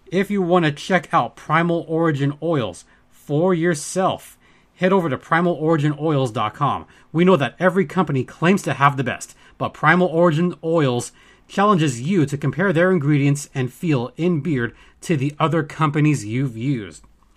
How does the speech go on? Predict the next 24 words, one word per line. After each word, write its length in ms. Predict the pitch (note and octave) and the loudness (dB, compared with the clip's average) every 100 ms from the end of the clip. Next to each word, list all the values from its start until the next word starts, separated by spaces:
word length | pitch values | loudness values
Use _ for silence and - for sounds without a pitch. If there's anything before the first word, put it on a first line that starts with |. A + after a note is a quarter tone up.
| _ | _
We 140 | E3 G3+ | -2 0
promise 420 | G3 D#3 A2+ - | 0 0 -2 -2
you'll 140 | D3+ | -2
see 240 | D3 E3+ D3+ | -2 -4 -4
and 200 | D3 D3 | -6 -2
feel 180 | C#3+ | 0
the 100 | C3+ | 0
difference. 520 | A#2 A2 - D#2+ - - _ _ _ _ _ - | -2 -6 -10 -12 -14 -16 _ _ _ _ _ -2
Remember 320 | C#3 G3 G3+ | 2 2 2
the 120 | G3 | -2
code 280 | - E3+ C3+ | 0 0 0
Locked 400 | A#2+ F3 F#3 G#3 | -2 -2 -2 -2
On 220 | E3 C3 | 0 0
gets 240 | C#3+ D3+ | -2 -4
you 100 | E3+ | -4
twenty 540 | C#3+ - C#3+ E3+ F#3 G3 | -6 -8 -2 -2 0 -2
percent 380 | G3+ F#3+ F#3 E3 | -4 -2 -2 -2
off 340 | B2+ A2+ - _ _ _ _ - | -2 -4 -10 _ _ _ _ -10
at 220 | C3 B2 | -10 -10
primal 500 | - D3+ D#3+ F3+ F3 D#3+ | -4 0 2 2 -2 -2
origin 480 | E3+ F#3 D3+ E3 - | 0 0 0 -4 -4
oils 520 | F#3+ C#3+ A#2+ B2 - _ _ _ B2 | -2 0 -2 -4 -8 _ _ _ -4
dot 240 | A#2+ A#2 | -2 0
com. 380 | F3 B2 E2+ | 0 0 -2